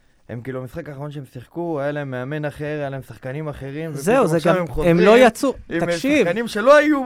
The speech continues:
Speaker 1: בפעם שעברה, ומאמנים חדשים,
Speaker 2: זה,
Speaker 1: ומשהו
Speaker 2: זה
Speaker 1: הזוי
Speaker 2: בכלל, הם
Speaker 1: לגמרי.
Speaker 2: כאילו מינו מאמן בסוף אוגוסט, פיטרו את רוני לוי הרי, למחזור הראשון הם העמידו את יוסי, אה, מזרחי על הקווים בתור מאמן זמני, ואז דראפיץ' וברדה, ואז כל פעם היו צריכים לבכורה, קבוצה יריבה חולה.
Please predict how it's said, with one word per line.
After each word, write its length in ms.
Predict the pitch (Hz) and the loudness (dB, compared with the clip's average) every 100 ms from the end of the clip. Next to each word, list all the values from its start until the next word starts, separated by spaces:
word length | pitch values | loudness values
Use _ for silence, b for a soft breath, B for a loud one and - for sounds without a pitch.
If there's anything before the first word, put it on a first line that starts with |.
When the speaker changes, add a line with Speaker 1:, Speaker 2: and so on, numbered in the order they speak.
| 226 | -2
Speaker 1:
בפעם 200 | 220 220 | 0 -2
שעברה, 340 | 214 190 190 185 | -2 -4 -2 -4
ומאמנים 480 | 180 180 190 269 | -2 -2 -2 -4
חדשים, 380 | 269 240 - 165 | -4 -6 -4 -6
Speaker 2:
זה, 140 | 185 180 | 0 2
Speaker 1:
ומשהו 140 | 180 165 | 2 2
Speaker 2:
זה 80 | 175 | 2
Speaker 1:
הזוי 160 | 165 | 2
Speaker 2:
בכלל, 180 | 190 208 240 | 2 4 6
הם 60 | |
Speaker 1:
לגמרי. 160 | 202 156 | 4 0
Speaker 2:
כאילו 180 | 185 170 | -2 0
מינו 440 | 165 160 165 208 | 2 2 4 6
מאמן 600 | 247 233 190 196 220 220 233 - | 6 4 4 2 2 0 -2 -8
בסוף 600 | - 151 160 - 196 - | -8 -4 -4 0 -2 -2
אוגוסט, 420 | 180 156 156 196 | -4 -2 -2 -6
פיטרו 340 | - 160 175 185 | -8 -8 0 0
את 80 | 175 | 2
רוני 280 | 170 160 | 0 0
לוי 400 | 147 143 135 143 143 | 0 -2 -2 -2 -2
הרי, 440 | 139 143 160 220 - _ _ | -4 -2 -2 -2 -6 _ _
למחזור 460 | 151 151 151 175 | -2 -2 2 2
הראשון 680 | 185 170 156 185 175 156 143 147 _ _ _ | 4 0 -2 2 2 2 -2 -10 _ _ _
הם 180 | 151 151 | -6 -2
העמידו 320 | 151 165 165 | 0 0 0
את 120 | 156 | 0
יוסי, 200 | 160 143 156 156 - | -2 -2 -4 -6 -6
אה, 220 | 147 143 | -4 -4
מזרחי 440 | 143 143 175 160 147 | -4 0 0 0 -4
על 100 | 139 | -4
הקווים 280 | 156 143 | -4 -4
בתור 180 | 139 156 | -4 -2
מאמן 300 | 151 147 160 | 0 2 0
זמני, 360 | 147 143 151 277 | -2 -4 -2 0
ואז 220 | 214 190 165 | 0 -2 -6
דראפיץ' 460 | 151 170 208 208 185 | -6 2 2 2 0
וברדה, 400 | 170 156 208 254 247 | 0 2 2 2 0
ואז 120 | 185 | -2
כל 140 | - | -2
פעם 140 | 196 190 | 0 0
היו 100 | 175 | -2
צריכים 220 | - 180 | -4 -4
לבכורה, 840 | 175 165 160 151 143 - 160 247 | 0 0 0 -2 -6 -6 2 2
קבוצה 420 | 269 180 165 196 185 | 2 -2 2 4 4
יריבה 380 | 175 160 147 | 4 0 0
חולה. 340 | 165 - 143 | -2 -2 -6